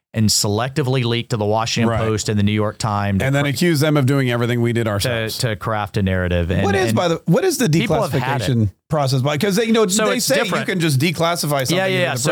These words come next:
Speaker 1: it's
Speaker 2: president.
Speaker 1: two
Speaker 2: Is that
Speaker 1: different, and this is, this is really getting conflated. If, if you're some, you know, Joe Blow intelligence analyst that
Speaker 2: Right.
Speaker 1: think this needs to get out there,
Speaker 2: Yeah.
Speaker 1: you've gotta work through the bureaucracy, convince your leadership, eventually it gets to the White House. That is a long bureaucratic process.
Speaker 2: Got it.
Speaker 1: If you're the president of the United States, it's absolutely under your authority. And the way I've seen it done,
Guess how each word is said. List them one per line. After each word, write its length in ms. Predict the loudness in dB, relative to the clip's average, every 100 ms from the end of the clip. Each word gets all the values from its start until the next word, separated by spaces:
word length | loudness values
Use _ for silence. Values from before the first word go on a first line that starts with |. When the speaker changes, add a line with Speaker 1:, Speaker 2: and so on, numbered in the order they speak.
| 0
Speaker 1:
it's 20 | 0
Speaker 2:
president. 100 | 0
Speaker 1:
two 60 |
Speaker 2:
Is 60 | 0
that 80 | 0
Speaker 1:
different, 240 | 0 -2
and 100 | 0
this 180 | 0 0
is, 120 | 0
this 300 | 0 0 0
is 100 | 0
really 160 | 0 0
getting 220 | 0 0
conflated. 520 | 0 0 0 -2 -2
If, 160 | -4 -4 -6
if 160 | -4
you're 160 | -2 0
some, 440 | 0 0 0 -2 -4 -20 _ -10 -2
you 80 |
know, 340 | -2 0 -2 -4 _ _ _ _
Joe 180 | -2 0
Blow 260 | 0 0 0
intelligence 640 | 0 -2 -2 0 -2 -2
analyst 460 | -2 -2 -2 0 0
that 80 | 0
Speaker 2:
Right. 100 | 0
Speaker 1:
think 240 | -2 -2
this 220 | -4 0
needs 240 | 0 0 0
to 80 |
get 160 | -2 -2
out 240 | -2 -2
there, 300 | -2 -2 0
Speaker 2:
Yeah. 240 | 0 0 -2 -2
Speaker 1:
you've 140 | -2 -2
gotta 180 | -2
work 280 | -2 -4 -2
through 220 | -2 0
the 100 | 0
bureaucracy, 720 | 0 -2 0 -2 -2 0 0 0
convince 400 | 0 0 -2 -2
your 100 | 0
leadership, 580 | 0 -2 -2 -2 -2
eventually 380 | -2 -4 -2 -2
it 40 | -2
gets 160 | -2
to 80 | -2
the 60 | 0
White 200 | 0 -2
House. 300 | -2 -2 -2
That 220 | -2 -2
is 120 | 0
a 60 | 0
long 320 | 0 0 0
bureaucratic 540 | -2 -2 -2 -4 -4 -4
process. 420 | -4 -2 -2 0
Speaker 2:
Got 220 | 0 -2
it. 60 | -4
Speaker 1:
If 80 | -2
you're 80 |
the 80 | -2
president 320 | 0 -2 0
of 40 | 0
the 40 |
United 280 | 0 0 -2
States, 300 | -2 -2 0
it's 60 | -2
absolutely 380 | -2 0 2
under 140 | 2 2
your 140 | 0
authority. 540 | 0 0 0 0 0 0
And 100 | 2
the 60 |
way 160 | 2 0
I've 160 | -2
seen 200 | -2 0
it 120 | 0 -2
done, 360 | -2 0 -2